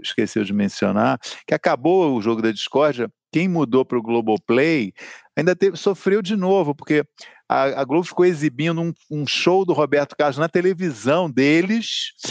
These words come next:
a gente ficou assistindo na nossa televisão, eles assistindo na televisão um sh-, um especial antigo do Roberto Carlos, sem áudio pra eles. A gente não ouvia a conversa deles. Quer dizer, ainda teve esse, uma coisa lamentável, ficou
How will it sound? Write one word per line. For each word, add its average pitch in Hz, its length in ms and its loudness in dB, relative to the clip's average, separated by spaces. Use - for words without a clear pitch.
a 139 80 0
gente 185 240 0
ficou - 200 2
assistindo 190 640 -2
na 175 140 2
nossa 202 280 0
televisão, 185 500 0
eles 202 220 2
assistindo 190 500 -2
na 190 100 2
televisão 180 800 0
um 175 60 -4
sh-, - 220 -4
um 180 340 0
especial 185 540 2
antigo 196 500 -4
do 180 100 2
Roberto 156 480 0
Carlos, 190 380 0
sem 240 360 2
áudio 208 480 2
pra 139 200 2
eles. 131 520 0
A 131 60 -6
gente 165 180 -4
não 185 100 0
ouvia 175 360 2
a 170 60 -2
conversa 139 560 0
deles. 107 380 0
Quer - 40 -4
dizer, 113 260 2
ainda 147 140 2
teve 180 240 0
esse, 170 480 2
uma 139 180 -6
coisa 175 460 0
lamentável, 156 920 0
ficou 139 200 -6